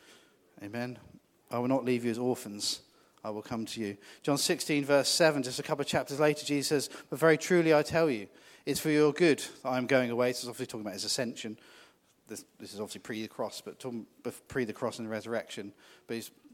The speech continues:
talking about the ascension here. "Very truly I tell you, it's good for you, it's for your good that I'm going away. 'Cause unless I go away, the advocate, the Holy Spirit, will not come to you.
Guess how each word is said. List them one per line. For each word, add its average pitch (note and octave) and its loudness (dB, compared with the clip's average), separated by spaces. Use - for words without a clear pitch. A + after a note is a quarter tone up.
talking A#2+ -6
about G#2 -4
the G#2 -4
ascension C3 -4
here. G#2 -12
"Very D3+ 2
truly D#3 4
I D3 8
tell F3 6
you, C3+ 6
it's B2+ -4
good F#3+ 4
for - -6
you, D#3 -4
it's D3 -6
for F3+ -2
your E3 6
good F#3 4
that C3 -2
I'm A2 -6
going G#2 -4
away. F#2 -8
'Cause C3 -4
unless D#3 4
I C#3+ 0
go B2 4
away, A#2+ 4
the A#2+ -2
advocate, B2 -2
the B2 -12
Holy A#2+ -4
Spirit, A2 -6
will B2 -6
not A#2 -6
come C#3 -4
to - -10
you. F#2+ -12